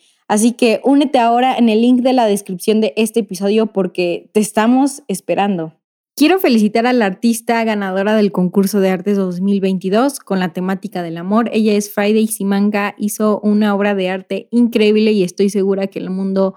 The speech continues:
va a conocer más de ti con el tiempo.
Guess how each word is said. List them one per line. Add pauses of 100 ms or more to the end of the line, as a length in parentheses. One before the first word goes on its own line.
(480)
va
a
conocer
más
de
ti
con
el
tiempo.